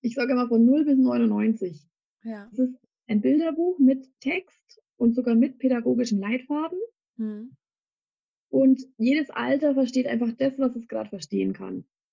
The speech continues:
Speaker 2: Schön.
Speaker 1: Von den Bildern und vom Text her.
Speaker 2: Mhm.
Speaker 1: Genau, was gibt's noch?
Speaker 2: Das verlinke ich
Speaker 1: Ähm.
Speaker 2: natürlich alles.
Speaker 1: <laughs> Ich,
Speaker 2: Ja,
Speaker 1: ich
Speaker 2: das
Speaker 1: bin
Speaker 2: ist, das ist super interessant.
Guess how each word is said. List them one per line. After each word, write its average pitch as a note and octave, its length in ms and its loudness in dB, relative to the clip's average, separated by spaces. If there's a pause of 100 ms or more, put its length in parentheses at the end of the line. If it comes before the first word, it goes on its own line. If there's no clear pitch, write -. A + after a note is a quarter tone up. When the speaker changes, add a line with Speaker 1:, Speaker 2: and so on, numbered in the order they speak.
(120)
Speaker 2:
Schön. G3 360 -20 (580)
Speaker 1:
Von G#3+ 160 -2
den G3+ 140 0
Bildern A3+ 440 2
und G3 120 -8
vom F#3+ 140 -12
Text C4+ 400 -6
her. C#4+ 180 -4 (320)
Speaker 2:
Mhm. G#3+ 340 -16 (1160)
Speaker 1:
Genau, G3+ 600 0
was G#3 180 -14
gibt's - 240 -14
noch? G2+ 340 -8 (2250)
Speaker 2:
Das G#3 140 -16
verlinke G#3+ 340 -4
ich A3+ 60 4
Speaker 1:
Ähm. A#3+ 60 6
Speaker 2:
natürlich G#3+ 480 -6
alles. G3 400 -20
Speaker 1:
<laughs> - 40 -20 (1120)
Ich, A#3+ 560 0 (340)
Speaker 2:
Ja, A3 260 0
Speaker 1:
ich A3 60 -2
Speaker 2:
das B3 180 -4
Speaker 1:
bin B3+ 160 4
Speaker 2:
ist, - 80 -4 (320)
das A3 180 -12
ist G#3 120 -20
super G#3 260 -12
interessant. F#3 580 -20